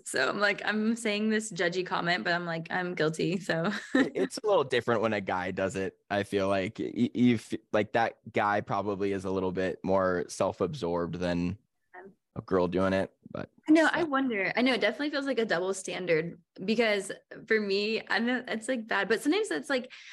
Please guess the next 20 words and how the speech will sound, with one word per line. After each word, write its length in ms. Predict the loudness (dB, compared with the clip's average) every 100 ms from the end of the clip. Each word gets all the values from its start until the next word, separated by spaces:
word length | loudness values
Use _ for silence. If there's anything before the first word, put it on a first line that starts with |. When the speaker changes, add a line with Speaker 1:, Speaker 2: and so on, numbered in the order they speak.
| -20 -6
Speaker 1:
to 100 | -2
post 300 | 2 4 4
a 40 | 2
swimsuit 640 | 0 -2 -2 0 -2 -2
picture 520 | -4 -4 0 2 2
for 140 | 0 0
me, 500 | 4 4 2 0 -6 _ _ _ _ _
it's 160 | -2 0
a 80 | 2
potential 760 | 2 0 2 2 2 2 -4 _
brand 600 | 2 2 2 0 -4 -10 -18 _ _ -8 2
deal 320 | 4 6 4
or 100 | 4
a 40 |
brand 300 | 4 2 0
partner. 560 | -2 -2 -2 -6 -6 -6
But 220 | -2 2 2
Speaker 2:
Mm, 20 |
Speaker 1:
like, 140 | 2
Speaker 2:
yeah. 160 | 0